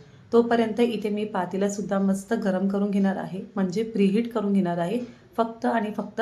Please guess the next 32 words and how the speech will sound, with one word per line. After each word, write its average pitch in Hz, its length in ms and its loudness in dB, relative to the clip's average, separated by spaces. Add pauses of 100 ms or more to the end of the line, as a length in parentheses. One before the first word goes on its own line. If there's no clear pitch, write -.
(140)
दहा 190 200 0
मिनिटासाठी. 170 720 -4 (840)
तर 240 60 0
इथे 240 300 -4
पहा, 220 320 -2
केळाचं 196 500 -2
हे 220 140 -6
मिश्रण 196 480 -6
छान 190 360 -4
बारीक 196 280 -4 (100)
करून 208 240 -4
झालं 190 320 -6
आहे. 170 300 -8 (100)
आता 196 180 -6
आपण 190 220 -4
एका 196 180 -2
पातेल्यामध्ये 190 720 -4
हे 202 60 0
काढून 196 500 -4
घेऊया 170 460 -6 (480)
आणि 233 240 2
यामध्ये 226 420 0
आता 214 200 -4
आपण 190 360 -6
पाव 202 240 0
चमचा 208 460 -4
व्हॅनिला 190 340 -4
एसेन्स 190 440 -6
घालणार 165 360 -10
आहोत. 160 240 -10 (460)
त्यानंतर 233 480 2
इथे 214 300 -4